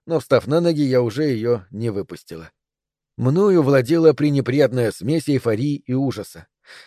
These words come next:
Не стану отрицать, что мне лестно было идти под руку с Генри Дэрроу.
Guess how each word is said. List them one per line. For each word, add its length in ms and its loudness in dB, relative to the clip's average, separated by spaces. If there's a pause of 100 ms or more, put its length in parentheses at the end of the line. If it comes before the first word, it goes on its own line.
Не 140 -2
стану 340 0
отрицать, 420 -2
что 200 -4
мне 180 2
лестно 360 0
было 220 2
идти 220 0
под 220 0
руку 280 0
с 80 -4
Генри 340 -2
Дэрроу. 360 -8